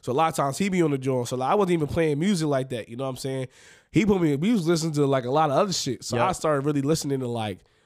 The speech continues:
Speaker 1: like, Bobby Spurrier. I wasn't really listening to Bobby Spurrier.
Speaker 2: Yep.
Speaker 1: And this nigga playing shit with him and Roddy Rubber. I'm like, "Yo, this shit hard."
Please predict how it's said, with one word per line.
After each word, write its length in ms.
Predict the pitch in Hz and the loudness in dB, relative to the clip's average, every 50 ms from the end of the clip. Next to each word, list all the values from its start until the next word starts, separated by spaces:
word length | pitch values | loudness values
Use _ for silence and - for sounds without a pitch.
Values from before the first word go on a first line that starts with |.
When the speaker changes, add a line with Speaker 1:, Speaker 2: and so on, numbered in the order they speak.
| _ _ _ _ _ _ - | _ _ _ _ _ _ 0
Speaker 1:
like, 240 | 117 123 120 107 107 | 0 0 0 0 0
Bobby 260 | 139 139 147 143 - | 0 0 0 -2 -2
Spurrier. 360 | - 139 165 208 196 165 143 | 0 2 4 4 4 4 4
I 100 | 131 151 | 4 4
wasn't 180 | 196 226 190 185 | 4 4 4 4
really 120 | 196 190 175 | 2 4 4
listening 180 | 196 202 180 147 | 4 4 2 2
to 40 | 156 | 2
Bobby 200 | 160 165 151 139 | 2 2 2 0
Spurrier. 340 | - - 214 240 226 208 185 | 0 2 2 4 4 4 4
Speaker 2:
Yep. 80 | 170 170 | 4 4
Speaker 1:
And 80 | 190 | 4
this 80 | 202 202 | 2 2
nigga 120 | 170 151 | 0 0
playing 340 | - - 170 190 190 180 170 | 0 2 2 2 2 0 0
shit 200 | - - 185 175 | 0 0 0 2
with 100 | 156 156 | 2 2
him 100 | 175 180 170 | 2 2 2
and 80 | 151 | 0
Roddy 180 | 160 165 165 147 | 0 0 0 2
Rubber. 240 | 135 165 175 185 208 | 2 2 2 2 0
I'm 60 | 277 | 0
like, 160 | 262 - 120 | 0 -2 -4
"Yo, 100 | 120 127 | -4 -2
this 140 | 156 190 - | -2 -2 0
shit 120 | - 123 117 | 0 -4 -2
hard." 360 | 117 143 165 185 175 147 - | 0 2 4 4 4 2 0